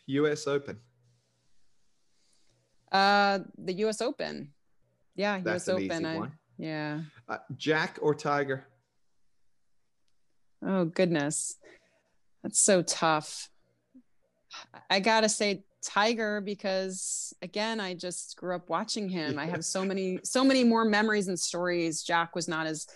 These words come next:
Speaker 2: I was, I was
Speaker 1: Yeah.
Speaker 2: not a golfer when Jack was in his prime, so I kinda missed
Speaker 1: Yeah.
Speaker 2: that.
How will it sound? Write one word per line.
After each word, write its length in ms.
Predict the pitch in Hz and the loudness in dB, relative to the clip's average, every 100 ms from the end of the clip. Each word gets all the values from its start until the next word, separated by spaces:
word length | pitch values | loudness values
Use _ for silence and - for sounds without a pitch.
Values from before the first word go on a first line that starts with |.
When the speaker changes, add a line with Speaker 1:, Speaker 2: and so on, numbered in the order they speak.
| - - _ _ - | -20 -20 _ _ -2
Speaker 2:
I 80 | 175 | 2
was, 300 | 190 185 - | 2 0 -2
I 60 | 175 | -2
was 140 | 180 | 2
Speaker 1:
Yeah. 60 | 214 | 2
Speaker 2:
not 60 | 196 | 4
a 20 | |
golfer 420 | 185 185 - 185 | 4 4 2 -2
when 140 | 160 | -2
Jack 260 | 151 170 160 | 0 0 0
was 140 | 160 | -6
in 80 | 165 | -8
his 200 | 160 160 | -8 -10
prime, 300 | - 170 165 | -8 -6 -4
so 120 | 160 165 | -4 -6
I 60 | |
kinda 260 | 160 170 160 | -6 -8 -6
missed 480 | 165 170 - - 170 | -4 -4 -4 -6 -6
Speaker 1:
Yeah. 40 | - | 0
Speaker 2:
that. 360 | 151 151 143 | 2 2 -2